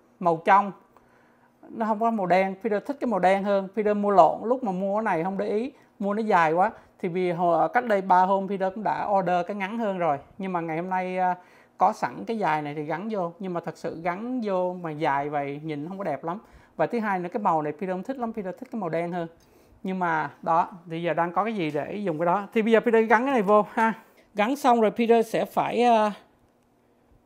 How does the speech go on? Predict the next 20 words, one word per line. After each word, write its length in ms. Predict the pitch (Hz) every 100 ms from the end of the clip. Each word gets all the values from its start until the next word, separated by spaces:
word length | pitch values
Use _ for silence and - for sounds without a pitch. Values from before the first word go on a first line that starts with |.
| _ - _ -
cho 120 | 220
một 140 | 214 170
chút 100 | 254 _ -
nhớt, 280 | 240 240 294 - _ - - - - _ _ _ _ _ _ _ _
nhớt 200 | 214 254
sên 340 | - 220 220 196
để 140 | 175
đi 240 | 196 214 196 _ - -
ra 120 | 190
đạp. 200 | 190 151 - _ _ _ -
Chắc 140 | 262
phải 140 | - 214
nới 180 | 208 220
cái 100 | 277
thắng 220 | 220 247
ra 280 | 226 208 196
là 140 | 165
tại 260 | - 156 160
vì 320 | 156 160
á, 100 | 160